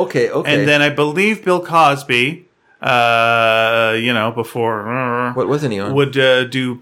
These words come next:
Speaker 2: uh, his picture pages or something. You do, like,
Speaker 1: Okay.
Speaker 2: a little bit Bill Cosby bit.
Speaker 1: Yeah.
Speaker 2: You know, and, but yeah, they'd go to the screen and, like, then things would appear on the screen, like the cartoons, and that's how you'd
Speaker 1: Mm.
Speaker 2: go into them.
Speaker 1: Mm.
Speaker 2: Yeah, I, which I get confused.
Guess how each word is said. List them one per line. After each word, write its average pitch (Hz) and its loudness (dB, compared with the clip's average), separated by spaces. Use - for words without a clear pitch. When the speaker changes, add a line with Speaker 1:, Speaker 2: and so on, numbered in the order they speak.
Speaker 2:
uh, 117 0
his 123 -8
picture 202 -4
pages 110 -4
or 107 -8
something. 110 -6
You 110 -4
do, 123 -4
like, 117 0
Speaker 1:
Okay. 139 0
Speaker 2:
a 117 2
little 117 -4
bit 117 -4
Bill 120 -2
Cosby 120 -4
bit. 110 -4
Speaker 1:
Yeah. 110 -2
Speaker 2:
You 107 -2
know, 101 -2
and, 107 -8
but 139 -4
yeah, 143 2
they'd 131 -4
go 156 2
to 151 -4
the 139 -8
screen 135 -4
and, 113 -6
like, 113 -4
then 117 -4
things 123 -4
would 113 -10
appear 117 -8
on 113 -6
the 107 -10
screen, 110 -10
like 110 -8
the 117 -14
cartoons, 107 -10
and 104 -12
that's 104 -12
how 113 -8
you'd 107 -10
Speaker 1:
Mm. 151 -8
Speaker 2:
go 127 -6
into 110 -16
them. - -16
Speaker 1:
Mm. 143 -10
Speaker 2:
Yeah, 117 -6
I, 131 0
which 160 -2
I 170 2
get 165 -2
confused. 143 -8